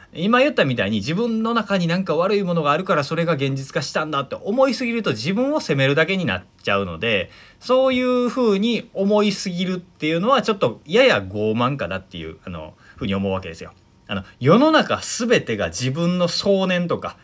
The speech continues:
イメージによって物事が変わるっていうふうに思っちゃうわけなんですよね。すごくね、引き寄せの法則にかぶれた人って世の中全部自分の思い通りになるっていう変な考えに陥っちゃうんですけど、そんなわけないんですよね。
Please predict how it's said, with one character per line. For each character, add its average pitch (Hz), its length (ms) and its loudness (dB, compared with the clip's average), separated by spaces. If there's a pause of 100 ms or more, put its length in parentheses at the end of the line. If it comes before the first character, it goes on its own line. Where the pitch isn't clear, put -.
イ 120 140 0
メ 190 200 4
ー 147 40 2
ジ 113 140 -4
に 107 100 0
よ 101 140 -2
っ - 40 -14 (220)
て 147 120 2
物 123 240 2
事 131 220 -2
が 87 120 -6
変 123 220 -2
わ 127 100 8
る 131 100 2
っ - 40 -2
て - 220 -10
い 107 60 -2
う 98 60 -4
ふ 117 60 -8
う 147 60 -4
に 185 180 0 (240)
思 139 220 2
っ 127 40 2 (140)
ち - 140 -2
ゃ 123 40 4
う 123 100 0
わ 117 140 2
け 90 220 -6
な 90 140 -12
ん 85 80 -12
で 85 80 -16
す - 80 -14
よ 160 60 -4
ね。 202 220 -2 (840)
す 220 100 0
ご 269 60 4
く 240 60 2
ね、 151 60 2
引 - 140 -6
き 294 100 0
寄 277 80 4
せ 294 80 0
の 269 80 4
法 277 160 2
則 269 160 -2
に 233 100 -2
か - 140 -2
ぶ 247 100 0
れ 196 100 2
た 120 100 0
人 107 240 -6
っ - 20 -12
て - 220 -6
世 208 180 2
の 392 80 -4
中 117 200 0
全 185 200 2
部 269 80 -2
自 120 160 -4
分 139 160 0
の 139 100 2
思 202 200 2
い 196 40 0
通 190 160 2
り 113 60 0
に 98 120 -2
な 95 120 0
る 131 60 2
っ 151 60 -2
て - 280 -10
い 127 140 2
う 160 160 0 (240)
変 320 280 -4
な 294 120 -4
考 143 140 2 (120)
え 123 60 4
に 110 80 0
陥 101 300 -4
っ 101 140 -8
ち 120 100 -4
ゃ 107 40 0
う 104 40 0
ん 95 40 -6
で 90 60 -8
す 87 40 -16
け 98 60 -6
ど、 90 60 -8
そ 247 140 -2
ん 285 60 -4
な 277 80 2
わ - 100 4
け 98 180 0
な 92 140 -2
い 110 80 0
ん 87 180 -4
で 82 100 -12
す - 80 -14
よ 107 60 -2
ね。 165 160 -4